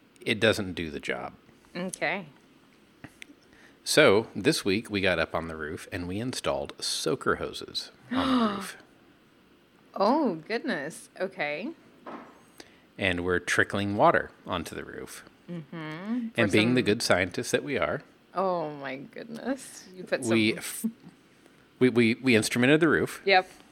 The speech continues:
Speaker 2: Some
Speaker 1: And
Speaker 2: hygrometers up there. <laughs>
Speaker 1: Well, we put on the underside of the tin, between the two layers of insulation in the building, we put temperature sensors.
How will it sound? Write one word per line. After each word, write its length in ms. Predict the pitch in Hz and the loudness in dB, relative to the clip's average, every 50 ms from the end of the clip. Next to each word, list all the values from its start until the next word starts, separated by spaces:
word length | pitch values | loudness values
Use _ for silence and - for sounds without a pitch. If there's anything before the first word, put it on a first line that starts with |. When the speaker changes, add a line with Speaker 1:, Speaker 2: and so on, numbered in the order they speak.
| - - - - | -20 -20 -20 -20
Speaker 2:
Some 160 | - - 175 - | -20 -18 -14 -4
Speaker 1:
And 140 | - 185 175 - | -2 0 4 6
Speaker 2:
hygrometers 760 | - - 170 170 175 180 190 185 190 190 196 226 208 220 | 6 6 6 4 2 0 0 0 2 2 2 0 2 2
up 120 | 220 220 233 | 0 0 2
there. 340 | 226 208 208 233 349 349 - - - - - - - - - - - - | 0 4 8 6 6 6 4 -14 -20 -20 -20 -20 -20 -20 -20 -20 -12 -6
<laughs> 80 | 277 - - - - - - - - - - | -4 -4 -4 -6 -20 -20 -20 -20 -20 -8 0
Speaker 1:
Well, 340 | - 131 131 135 147 147 135 | 6 8 10 10 10 8 6
we 160 | 120 120 113 | 6 4 4
put 480 | 117 - - 143 139 - - - - - - - _ _ _ _ _ - | 4 4 4 4 4 4 -2 -10 -12 -14 -18 -20 _ _ _ _ _ -2
on 140 | 113 113 | 0 0
the 120 | 110 104 - - | 0 -2 0 2
underside 640 | 120 135 147 160 160 - - - 120 113 110 110 | 2 4 4 4 2 2 4 6 6 6 6 6
of 120 | 117 110 101 | 4 2 -2
the 60 | 107 | -6
tin, 460 | - - - 92 80 78 76 78 82 | -10 -6 -6 -4 -4 -4 -4 -6 -6
between 400 | - - - - - 107 104 104 | -6 -6 -6 -2 -2 0 0 0
the 60 | 95 | -2
two 200 | - - - 117 110 | -2 -2 0 2 2
layers 260 | 104 98 98 98 90 | 4 2 2 2 0
of 80 | 87 80 | -4 -6
insulation 580 | 85 82 - - 95 87 85 85 - - 92 | -4 -4 -4 -2 0 0 2 2 2 0 0
in 80 | 85 82 | -2 -6
the 80 | 82 | -6
building, 440 | 82 85 78 71 - 73 78 107 127 - - - - - _ _ _ _ _ - - _ _ - | -4 -4 -4 -4 -4 -6 -8 -8 -8 -12 -16 -20 -20 -20 _ _ _ _ _ -20 -20 _ _ -4
we 160 | - 107 95 | -2 -2 -2
put 260 | - - 107 90 - | -2 -2 -6 -4 -4
temperature 380 | - 147 139 139 127 - - - | 0 0 2 2 2 0 0 -6
sensors. 580 | - - 71 - - - 82 107 - - - | -4 -6 -6 -6 -6 -6 -4 -4 -4 -6 -6